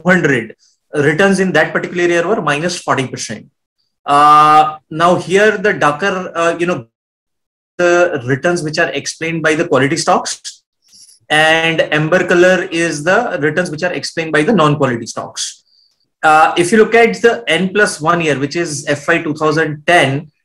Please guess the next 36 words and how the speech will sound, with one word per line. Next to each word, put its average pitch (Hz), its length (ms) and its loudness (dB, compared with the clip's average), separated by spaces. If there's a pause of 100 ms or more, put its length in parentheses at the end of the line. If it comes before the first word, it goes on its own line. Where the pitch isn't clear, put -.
(100)
uh, 143 220 4
which 147 160 -2
was 165 140 -2
the 165 100 0
first 190 320 0
year 190 140 4
after 160 260 -2
the 151 80 -4
black 139 240 -4
swan 131 260 -6
crisis, 135 720 -4 (220)
uh, 160 720 4
you 196 100 2
know, 208 80 6
the 202 200 2
amber 175 280 2
color 208 260 2
bar 180 440 2
is 180 160 -2
actually 190 300 -2
larger 156 340 0
than 151 480 -6
the, 170 420 -2
uh, 151 320 -2
you 156 80 -8
know, 156 120 -6
the, 147 140 -2
the, 143 240 -2
the, 147 320 -2
the 143 80 -4
gray 143 240 0
shade, 143 460 -2
uh, 135 180 -4
you 135 80 -4
know, 127 80 -2
bar. 110 300 -6